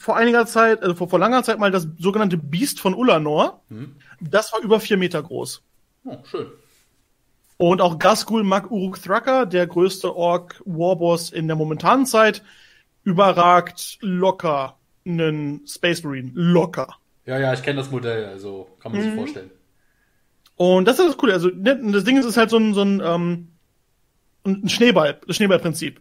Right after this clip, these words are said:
Speaker 2: Ja.
Speaker 1: Je größer die Orks um den Ork herum, desto mehr versucht er sich zu beweisen, desto mehr Adrenalin wird ausgeschüttet und desto größer wird auch er.
Speaker 2: Hm, ja.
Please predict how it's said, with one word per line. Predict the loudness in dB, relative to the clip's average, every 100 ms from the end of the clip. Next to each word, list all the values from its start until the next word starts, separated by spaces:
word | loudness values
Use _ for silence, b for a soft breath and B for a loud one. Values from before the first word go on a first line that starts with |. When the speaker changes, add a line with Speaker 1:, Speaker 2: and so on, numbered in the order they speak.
| -12
Speaker 2:
Ja. | -10 -2
Speaker 1:
Je | 0
größer | 6 6 6 2
die | 4
Orks | 4 4 0
um | -2
den | -2
Ork | -2 -2 -2
herum, | 0 2 2 -2 _ _ _ _ _
desto | -2 0 -2 0
mehr | 2 2 2
versucht | 0 0 0
er | 0
sich | 0 -4
zu | -6
beweisen, | -2 2 2 2 0
desto | 0
mehr | -2 0
Adrenalin | 0 2 2
wird | 2
ausgeschüttet | -4 -6 -4 -2 -4
und | -4
desto | -6 -4
größer | -4 0
wird | 0
auch | 0 -2
er. | -4 -6 -10 _ _ -16
Speaker 2:
Hm, | -14 -14 -18 _ _ _
ja. | -16 -16